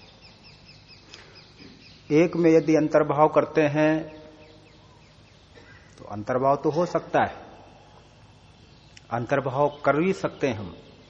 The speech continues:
लेकिन उस जीव और ब्रह्म में जब अंतर्भाव होकर के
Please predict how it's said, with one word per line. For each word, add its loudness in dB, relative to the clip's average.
लेकिन 0
उस -2
जीव 0
और 8
ब्रह्म 0
में -2
जब 0
अंतर्भाव 0
होकर 2
के -4